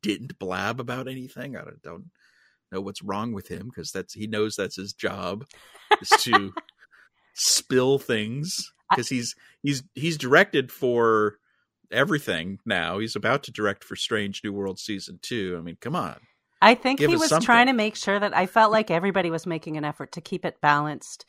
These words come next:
Speaker 2: And I think that he and Tunde were both wanting to hear from the others, you know, who had been around earlier.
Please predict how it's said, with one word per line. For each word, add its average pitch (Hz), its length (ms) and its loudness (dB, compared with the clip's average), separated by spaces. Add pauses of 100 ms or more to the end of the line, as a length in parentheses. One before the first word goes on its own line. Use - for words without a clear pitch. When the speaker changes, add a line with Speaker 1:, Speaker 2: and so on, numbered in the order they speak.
(280)
Speaker 2:
And 151 160 0
I 151 60 0
think 165 300 -4
that 143 140 -2
he 170 320 0
and 156 220 -4
Tunde 151 360 -4
were 156 140 -4
both 156 480 0 (800)
wanting 196 380 6
to 190 120 -2
hear 196 140 2
from 175 200 0
the 160 140 0
others, 139 560 0 (160)
you 156 140 0
know, 151 340 -2
who 165 60 -4
had 151 140 0
been 156 160 -2
around 139 480 -6 (400)
earlier. 139 500 -2